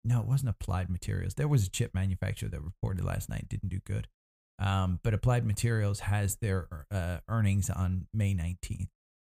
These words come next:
Uh, Applied Materials, ironically, is a buy at one sixteen. Just so you know,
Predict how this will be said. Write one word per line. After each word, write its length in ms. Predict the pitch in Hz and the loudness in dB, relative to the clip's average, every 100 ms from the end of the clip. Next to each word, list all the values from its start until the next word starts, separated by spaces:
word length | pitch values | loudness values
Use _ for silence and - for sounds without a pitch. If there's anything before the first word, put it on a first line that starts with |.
| _ - | _ -6
Uh, 140 | 98 - _ _ - | -4 -4 _ _ -2
Applied 320 | 123 139 139 | 4 6 6
Materials, 460 | 117 127 135 131 | 6 6 6 4
ironically, 540 | 123 120 117 123 131 127 | 4 4 4 4 2 4
is 120 | 101 | 4
a 40 | |
buy 320 | 87 98 113 123 | 4 2 2 2
at 120 | 95 | 2
one 200 | 101 104 | 4 4
sixteen. 560 | 113 104 - 107 98 - _ _ _ _ _ _ - 87 87 - | 2 0 2 4 4 0 _ _ _ _ _ _ 4 4 4 4
Just 240 | 135 - | 4 4
so 80 | 131 | 4
you 160 | 131 123 | 4 4
know, 260 | 113 101 | 4 2